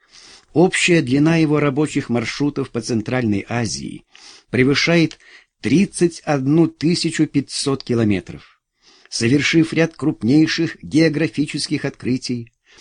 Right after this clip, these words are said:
он в корне изменил представление о рельефе и гидрографической сети Центральной Азии.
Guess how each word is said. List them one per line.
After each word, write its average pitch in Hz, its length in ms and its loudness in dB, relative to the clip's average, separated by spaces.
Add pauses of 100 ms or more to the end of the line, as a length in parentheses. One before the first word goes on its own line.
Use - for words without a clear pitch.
(260)
он 160 240 6
в - 120 -12
корне 180 580 2
изменил 160 460 2
представление 127 880 0
о 131 160 -2
рельефе 104 840 0 (420)
и 147 140 4
гидрографической 160 1120 0
сети 143 380 0
Центральной 117 680 0
Азии. 87 560 -10